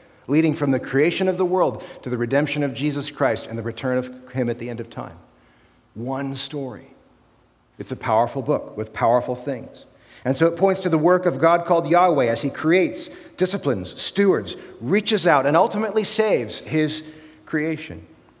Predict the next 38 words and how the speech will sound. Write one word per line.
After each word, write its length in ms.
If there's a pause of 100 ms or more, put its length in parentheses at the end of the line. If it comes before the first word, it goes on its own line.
(340)
And 140
so 120
we 160
are 80
reading 280
the 80
document 500
of 80
God's 300
work 400
in 100
the 80
world. 340
And 160
this 200
means 180
the 120
word 240
of 120
God 240
is 80
the 100
faithful 480
record 300
of 140
God's 280
work 220
in 80
history. 480 (240)
Becoming 440
for 180
us, 320 (160)
it 160
becomes 320
a 40
rule 320
for 180
conduct, 600